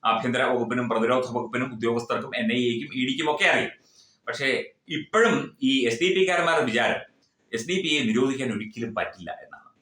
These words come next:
ഇവന്മാരുടെ തലയ്ക്കകത്ത് ഒന്നുമില്ല എന്നുള്ള കാര്യം. കൊല്ലാനും അല്ലെങ്കിൽ ചാകാനും, ആ, ഇത് കലാപം ഉണ്ടാക്കാനും കൈവെട്ടാനും കാലുവെട്ടാനും തലവെട്ടാനും,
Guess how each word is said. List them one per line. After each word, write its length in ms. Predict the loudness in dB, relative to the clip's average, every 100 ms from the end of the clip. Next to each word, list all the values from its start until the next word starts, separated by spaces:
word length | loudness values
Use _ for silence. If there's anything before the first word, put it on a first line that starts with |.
| _
ഇവന്മാരുടെ 300 | -4 -2 0 0
തലയ്ക്കകത്ത് 560 | 0 0 -2 -2 -6 -8 -4
ഒന്നുമില്ല 400 | -2 0 0 0
എന്നുള്ള 320 | 0 0 0
കാര്യം. 200 | -2 -2
കൊല്ലാനും 500 | -2 0 2 0 -2 -12 _ -8
അല്ലെങ്കിൽ 320 | -2 0 0
ചാകാനും, 560 | 2 2 2 2 0 -4 _ _ -6
ആ, 200 | -2 -2
ഇത് 360 | -4 -4 0
കലാപം 380 | 2 4 4 4
ഉണ്ടാക്കാനും 500 | 4 2 4 2 2
കൈവെട്ടാനും 540 | 2 2 2 2 0 2
കാലുവെട്ടാനും 640 | 2 0 0 0 0 0 0
തലവെട്ടാനും, 580 | 2 2 2 0 -2